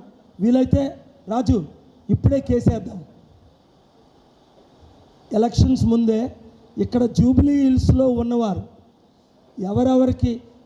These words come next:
గవర్నమెంట్ భూములు ఇస్తానని భూములు లేపేస్తున్నారో, దాదాగిరి చేసి, గుండాయిజం చేసి వాళ్ళందరినీ జైల్లో పెడదాం,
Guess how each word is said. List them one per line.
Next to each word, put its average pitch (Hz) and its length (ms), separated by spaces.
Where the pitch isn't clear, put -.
గవర్నమెంట్ 247 540
భూములు 233 400
ఇస్తానని 226 580
భూములు 254 280
లేపేస్తున్నారో, 233 920
దాదాగిరి 247 600
చేసి, 240 300
గుండాయిజం 240 640
చేసి 208 280
వాళ్ళందరినీ 240 460
జైల్లో 240 320
పెడదాం, 247 400